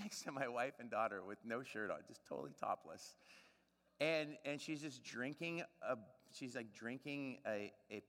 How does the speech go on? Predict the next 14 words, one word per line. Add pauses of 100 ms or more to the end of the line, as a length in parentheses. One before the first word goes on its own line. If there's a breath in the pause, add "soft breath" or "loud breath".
(120)
Pabst.
And
I'm
like,
"That
is
so (320)
predictable,
you
silly
little
hipster." (460 loud breath)
And,
uh,